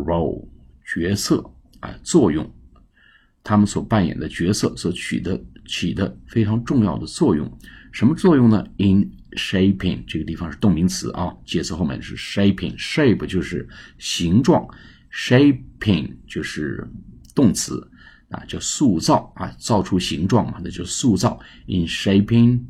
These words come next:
and strengthening，strength是，是力量，strengthen就是强化，S T R E N G T H E N，强化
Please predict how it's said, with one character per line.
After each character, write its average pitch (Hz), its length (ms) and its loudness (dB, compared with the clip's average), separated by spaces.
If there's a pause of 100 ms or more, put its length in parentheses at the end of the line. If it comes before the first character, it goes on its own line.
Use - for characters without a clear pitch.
(480)
and 110 400 2
strengthening，strength - 1900 -2
是， - 380 -10 (260)
是 - 180 0
力 127 260 4
量， - 200 -2 (200)
strengthen 135 640 0 (600)
就 - 140 -6
是 87 240 -6
强 95 480 -2
化 - 420 -2 (120)
，S 120 260 -2
T - 220 0
R 98 240 0
E 98 180 4
N 92 160 4
G 90 540 0
T 101 260 2
H - 400 -4
E 92 300 -2
N， 95 260 -2 (440)
强 92 420 -2
化 - 320 0